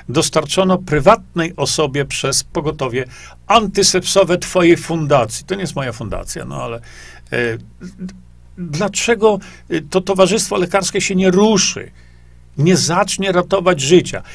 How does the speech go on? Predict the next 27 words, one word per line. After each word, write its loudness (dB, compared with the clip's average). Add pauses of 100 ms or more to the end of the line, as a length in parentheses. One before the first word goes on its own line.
(120)
I -4
teraz, 0
drodzy -2
państwo, -2
jeśli -2
chodzi 2
o 2
to 0
C -4
dziewiętnaście, 0 (600)
to 2
przecież 2 (280)
ludzie 4
umierają 4
z -2
powodu -4
sepsy. 2 (720)
Bo 2
jeśli 0
ktoś 4
jest -2
na 6
respiratorze, 0
to -8
tam 0
jest 2
sepsa. 0